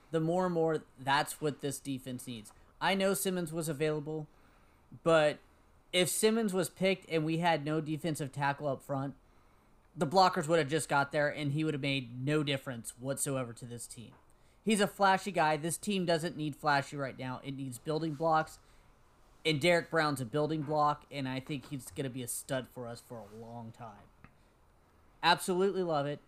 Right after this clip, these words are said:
And I went on Twitter, and I was shocked at how many Panther fans are just berating this pick. This is,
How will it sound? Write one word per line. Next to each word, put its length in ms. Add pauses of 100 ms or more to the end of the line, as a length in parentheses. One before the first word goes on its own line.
(460)
And 380 (420)
I 80
went 200
on 140
Twitter, 360
and 180
I 100
was 140
shocked 640 (120)
at 240 (140)
how 380
many 580 (500)
Panther 380
fans 380
are 80
just 320 (580)
berating 640
this 160
pick. 320
This 160
is, 120